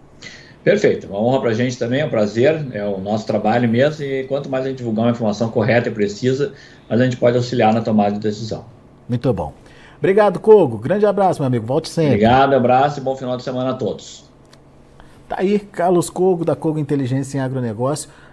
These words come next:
Speaker 2: abrindo aí os números pra gente, trazendo informações preciosíssimas aí, é, pra você que é produtor rural e principalmente pra você que precisa se planejar nesse ano complicado aí,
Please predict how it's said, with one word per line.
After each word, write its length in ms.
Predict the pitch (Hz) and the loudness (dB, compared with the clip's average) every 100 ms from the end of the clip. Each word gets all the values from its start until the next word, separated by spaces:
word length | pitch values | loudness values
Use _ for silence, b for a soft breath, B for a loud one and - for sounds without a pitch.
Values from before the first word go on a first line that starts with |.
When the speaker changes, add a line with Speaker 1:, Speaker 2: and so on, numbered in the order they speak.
| - | -8
Speaker 2:
abrindo 600 | 139 113 123 160 190 160 | -6 -4 -2 -2 0 0
aí 200 | 151 156 | 0 0
os 160 | 135 | -2
números 400 | 135 147 143 131 | -2 -4 -6 -8
pra 180 | - 117 | -6 -6
gente, 300 | 107 131 131 | -4 -6 -6
trazendo 500 | 143 120 117 135 143 B B | -4 -2 -2 -4 -6 B B
informações 720 | 143 139 147 139 117 - 143 139 - | -8 -6 -4 -2 -2 -2 -4 -6 -10
preciosíssimas 1300 | - 156 190 - 185 156 117 107 165 190 - 143 123 | -6 -4 -4 -6 -6 -4 -4 -4 -4 -4 -6 -4 -2
aí, 260 | 113 113 131 B B B | -2 -2 -4 B B B
é, 200 | 113 113 | -8 -6
pra 180 | - 127 | -2 -2
você 420 | 120 - - 135 | -2 -4 -2 -4
que 360 | 139 123 123 | -4 -4 -2
é 120 | 131 143 | -2 -2
produtor 560 | 143 131 120 120 123 | -4 -4 -4 -4 -4
rural 360 | 113 107 113 139 | -2 -2 -2 -2
e 40 | |
principalmente 600 | 139 143 139 127 120 131 | -4 -6 -4 -4 -4 -4
pra 140 | - 147 | -6 -4
você 420 | 143 139 131 143 B B B | -4 -4 -2 -4 B B B
que 300 | - 156 247 - | -4 -4 -4 -8
precisa 680 | - 139 - - 147 180 175 | -2 -2 -2 -4 -2 0 -2
se 160 | 170 151 | -2 -4
planejar 560 | 160 160 151 120 131 | -2 -2 -2 -2 -4
nesse 280 | 156 139 - | -4 -8 -4
ano 200 | 135 143 | -4 -4
complicado 800 | 131 160 143 127 - 123 147 139 | -6 -6 -6 -8 -6 -4 -4 -2
aí, 220 | 120 127 | -2 -4